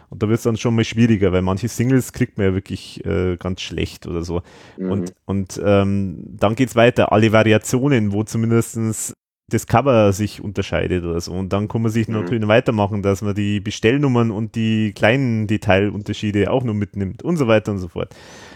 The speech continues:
Speaker 1: Also,
Speaker 2: Mhm.
Speaker 1: ich weiß nicht, war das bei dir auch so, dass du da so schrittweise dich da
Speaker 2: Ja.
Speaker 1: vorgehangelt hast, oder?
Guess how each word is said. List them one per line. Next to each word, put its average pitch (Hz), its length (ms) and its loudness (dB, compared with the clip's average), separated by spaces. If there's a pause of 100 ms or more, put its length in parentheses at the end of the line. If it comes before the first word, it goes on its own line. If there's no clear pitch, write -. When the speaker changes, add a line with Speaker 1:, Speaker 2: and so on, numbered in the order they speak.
(140)
Speaker 1:
Also, 107 240 4
Speaker 2:
Mhm. 90 220 -2
Speaker 1:
ich 98 140 -12
weiß 117 140 2
nicht, 135 80 0
war 120 140 4
das 147 100 2
bei 135 100 0
dir 120 200 4
auch 143 140 2
so, 208 180 0
dass 151 220 2
du 151 100 0
da 135 240 2
so 131 480 0 (240)
schrittweise 139 760 0
dich 123 240 -8
da 120 400 0 (260)
Speaker 2:
Ja. 95 200 2 (200)
Speaker 1:
vorgehangelt 107 1400 -4
hast, - 440 -4
oder? 95 320 -8